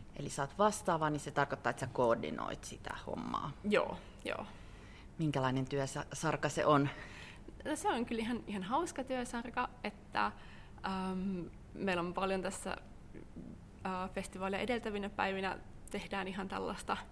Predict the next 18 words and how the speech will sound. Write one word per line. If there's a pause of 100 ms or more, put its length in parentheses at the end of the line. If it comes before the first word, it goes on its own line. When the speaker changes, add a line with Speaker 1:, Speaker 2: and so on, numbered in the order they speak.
(720)
Speaker 2:
ää, (520)
laitetaan
erilaisia (420)
taulukoita (420)
kuntoon
ja
käydään
läpi
ja (460)
tehdään
tosiaan (180)
käsin (120)
kaikki
vieraskortit,
mikä
on (220)
sekin
hyvin